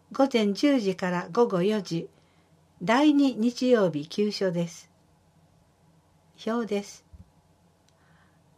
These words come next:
親子ホットステーション。就学前の子どもと保護者対象。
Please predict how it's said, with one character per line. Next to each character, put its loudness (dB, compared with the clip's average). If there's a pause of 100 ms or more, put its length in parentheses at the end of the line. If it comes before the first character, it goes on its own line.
(120)
親 4
子 -4
ホ -2
ッ 2
ト 2
ス -6
テ 2
ー -4
シ -6
ョ -2
ン。 -8 (920)
就 4
学 2
前 2
の 0
子 0
ど 0
も -2
と -6
保 -4
護 2
者 -2
対 -4
象。 -4